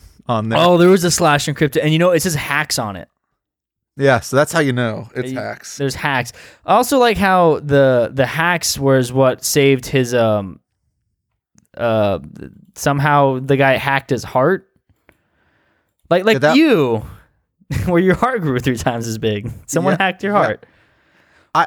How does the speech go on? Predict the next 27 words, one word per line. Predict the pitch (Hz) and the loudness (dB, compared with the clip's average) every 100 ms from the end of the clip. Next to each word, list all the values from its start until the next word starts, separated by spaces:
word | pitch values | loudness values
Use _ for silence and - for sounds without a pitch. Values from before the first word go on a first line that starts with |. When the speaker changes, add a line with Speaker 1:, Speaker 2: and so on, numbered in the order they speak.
| - | 2
Speaker 1:
honestly, | 190 214 - 196 | 0 0 0 2
I | |
think | 214 | 2
my | 208 | 0
favorite | 165 156 151 143 | 0 2 2 2
part | 147 135 | 0 0
of | |
the | 120 | -6
story | - 127 131 131 | -6 -4 -2 -4
was | 113 113 113 | -4 -2 -4
before | - 104 131 | -6 -8 -4
chapter | 120 135 127 127 113 | -2 0 0 -2 0
one, | 113 131 147 _ _ _ - | 0 0 -6 _ _ _ -2
where | 131 127 | 2 2
it | 117 131 | 2 0
goes, | 120 113 | 0 -2
Speaker 2:
<laughs> | - | -2
Speaker 1:
"Dear | 139 151 | 2 2
all | 135 139 127 | 4 4 4
readers, | 135 139 147 151 - | 0 2 0 -2 -4
enjoy | 127 117 104 123 127 | -6 -6 -2 0 0
my | 127 123 | 0 -2
book." | 156 117 104 - - - | 0 -2 -4 -8 -16 -2
Speaker 2:
That's | 160 160 | -2 2
your | |
best | 156 151 | 0 0
part? | - 156 165 - | 0 2 2 -2